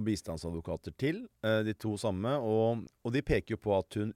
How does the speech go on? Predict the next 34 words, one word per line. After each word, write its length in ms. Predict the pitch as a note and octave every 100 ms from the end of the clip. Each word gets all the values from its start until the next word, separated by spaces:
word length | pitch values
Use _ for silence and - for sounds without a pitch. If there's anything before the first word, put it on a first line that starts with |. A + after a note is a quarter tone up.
| -
ufrivillig 640 | C3+ G#2 - G2 G#2+ A#2
har 160 | G#2+ G#2
blitt 160 | A2 E2+
dratt 340 | G#2 - - -
inn 160 | F2+ D#2+
i 60 |
denne 180 | F2+ E2+
saken, 400 | - D2+ - B2+
og 140 | A2+ G#2
at 160 | -
den 100 | F#2+
har 80 | F#2+ E2+
vært 160 | G2
en 100 | F#2+
enorm 240 | F#2 D#2+ E2
belastning 560 | E2+ - - G2+ B2+ - - - _
for 240 | - G#2 G#2+
henne, 240 | A#2+ F3
og 300 | G3+ B2 A2+
at, 180 | - A#2+
eh, 80 | A2+
saken 320 | - E2+ - F#2
også 160 | - -
innebærer 540 | G2+ D2 C#2 D#2 D#2+
et 100 | -
alvorlig 320 | F#2+ E2 D#2+ F2
tillitsbrudd 840 | - F#2 D#2 C#2+ - - F2 F#2 D#2+
fra 220 | F2 F2+ G2+
Høibys, 460 | F2+ C2 E2 - F#2+
eh, 140 | F2+ F2
side. 460 | - F2 C2+ F2+ E2+ - - _ _ -
Hun 160 | C#3+ F#3
håper 360 | D3+ -
jo 20 | B2